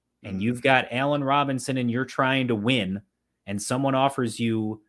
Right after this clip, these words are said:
Speaker 1: like, Mike Williams, maybe, and a lesser running back.
Speaker 2: A piece, something.
Speaker 1: Somebody you don't care about, or a tight end 'cause you need a tight end. Who
Speaker 2: Sure.
Speaker 1: cares?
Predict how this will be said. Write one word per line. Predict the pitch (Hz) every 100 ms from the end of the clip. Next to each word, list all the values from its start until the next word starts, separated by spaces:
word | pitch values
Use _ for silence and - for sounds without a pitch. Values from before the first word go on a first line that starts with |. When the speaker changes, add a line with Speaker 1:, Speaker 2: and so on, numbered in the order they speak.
| _ _ -
Speaker 1:
like, | 104 101
Mike | 95 98 101 120 139
Williams, | 104 107 127 131 120 110 107 104 - - _ _ _ _ _
maybe, | 101 113 120 117 101
and | 107 117 123 117
a | 107
lesser | 98 110 120 - 113 104
running | 95 107 98 90
back. | 73 - _ _
Speaker 2:
A | 131 -
piece, | - 117 107 - - _
something. | 127 113
Speaker 1:
Somebody | 123 120 120 113
you |
don't | 101 113 117
care | - 113 104
about, | 87 80 -
or | 104 104
a |
tight | - 160 151 135
end | 131 117
'cause | 117
you | 113
need | 113 113
a |
tight | - 113 101
end. | 90 80 -
Who | 123
Speaker 2:
Sure. | 117
Speaker 1:
cares? | 98 78 -